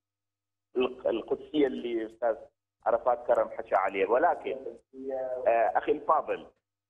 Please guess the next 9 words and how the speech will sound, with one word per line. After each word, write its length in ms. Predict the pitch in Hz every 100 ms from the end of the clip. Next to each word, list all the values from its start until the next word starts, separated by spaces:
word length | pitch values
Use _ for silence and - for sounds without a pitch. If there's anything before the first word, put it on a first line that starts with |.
| _ -
القضية 440 | 127 - 143 202 180
الالتزام 680 | 170 147 143 143 151 160
بالدستور 540 | 160 151 143 - 151 151
بالنسبة 420 | 139 147 143 139
لنا 360 | 139 139 135 123
كتغيير 600 | 135 131 127 139 147 131
أيضا 320 | 139 131 127
خط 240 | - 127
أحمر. 360 | 135 - 98